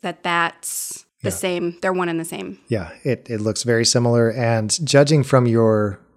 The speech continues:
Speaker 2: rough sketch on the paper or your leather, I forget what you put it on, you're probably somewhere between just over a half and less than two-thirds of the way to the volcano,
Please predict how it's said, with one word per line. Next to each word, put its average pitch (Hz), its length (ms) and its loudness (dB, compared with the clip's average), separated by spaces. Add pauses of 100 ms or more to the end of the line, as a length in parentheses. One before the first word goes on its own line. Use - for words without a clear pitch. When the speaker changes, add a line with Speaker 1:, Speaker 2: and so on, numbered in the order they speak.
(140)
Speaker 2:
rough 123 280 2
sketch - 440 0
on 113 260 -4
the 98 120 -6
paper 120 520 2 (680)
or 117 140 0
your 104 160 -4
leather, 113 340 2
I 98 40 -6
forget 113 240 -2
what 107 140 -6
you 110 60 -6
put 113 160 -2
it 104 100 -4
on, 104 200 -6 (800)
you're 113 500 0
probably 127 880 4
somewhere 120 300 2
between 110 720 0 (720)
just 131 320 2
over 120 320 2
a 104 60 0
half 113 540 -2
and 101 520 -8 (560)
less 120 320 2
than 104 160 -6
two-thirds 101 540 -4
of 95 80 -10
the 104 80 -6
way 98 260 -4
to 98 360 -6
the 92 100 -10
volcano, 92 600 -12